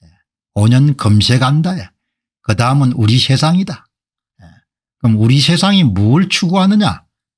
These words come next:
그 이야기를, 예, 잘 새겨야, 예, 다음에 당대의 노후뿐만 아니고 자식 세대의 죽을 고생을 피할 수가 있다는 겁니다. 예. 그게 제가 갖고 있는, 예,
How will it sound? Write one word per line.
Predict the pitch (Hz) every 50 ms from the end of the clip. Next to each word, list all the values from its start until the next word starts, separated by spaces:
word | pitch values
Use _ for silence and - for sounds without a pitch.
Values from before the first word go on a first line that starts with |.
| _ _ _ _ _
그 | _ - 117 143
이야기를, | 170 147 113 104 98 107 117 123 135 113 101 95 90 85 - _ _ _ _ _ _ _ _ -
예, | 90 87 87 -
잘 | - 101 101 104
새겨야, | 95 - - - 175 147 139 104 90 90 101 113 110 104 - _ _ _ _ _ _ _ _ _ _ _
예, | 90 87 87 _
다음에 | - 110 113 117 113 110 110 104 101 -
당대의 | 123 123 135 139 139 127 117 110 104 104 107 117 120 120 123 127 - _ _ _ _ _ _
노후뿐만 | - 110 110 104 80 104 135 131 - - 143 135 131 113
아니고 | 98 101 117 127 139 127 92 82 - _ _ _ _ _ _
자식 | - 113 120 107 - 117
세대의 | - - - 107 95 98 113 107 -
죽을 | - - - 175 151 156 117
고생을 | - - 110 98 - 117 107 98 -
피할 | - - - 107 95 104 120
수가 | 113 - - 107 95
있다는 | 104 107 - 107 87 - 131
겁니다. | - _ _ 143 _ _ _ _ _ _ _ _ _ _ _ _
예. | 78 87 101 _ _ _ _ _ _ _ _ _
그게 | - 104 92 120 127 127 123 117 - - _ _ _ _ _ _
제가 | - - 123 107 92 117 123
갖고 | 113 127 127 - - 107 90
있는, | 82 82 87 101 104 92 76 95 123 131 - _ _ _ _ _ _ _ _ _
예, | - 85 80 80 87